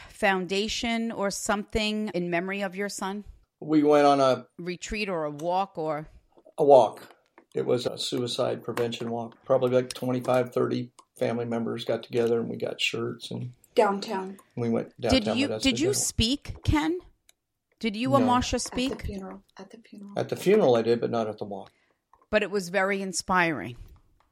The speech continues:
Speaker 2: Oh, it
Speaker 3: Yes.
Speaker 2: was. Yes, it was.
Speaker 1: A soul has never said to me before,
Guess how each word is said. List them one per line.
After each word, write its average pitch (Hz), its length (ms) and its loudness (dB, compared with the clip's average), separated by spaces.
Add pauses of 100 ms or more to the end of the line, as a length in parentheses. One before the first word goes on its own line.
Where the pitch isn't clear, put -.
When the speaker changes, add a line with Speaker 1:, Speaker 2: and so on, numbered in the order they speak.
(240)
Speaker 2:
Oh, - 80 -2
it - 80 -2
Speaker 3:
Yes. 110 100 2
Speaker 2:
was. 107 380 0 (100)
Yes, 123 160 -6
it - 60 -6
was. 123 220 0 (1700)
Speaker 1:
A 190 80 4
soul 226 540 4
has 202 280 0
never 185 320 -2
said 170 320 -4
to - 140 -10
me 151 120 -2
before, 135 680 -8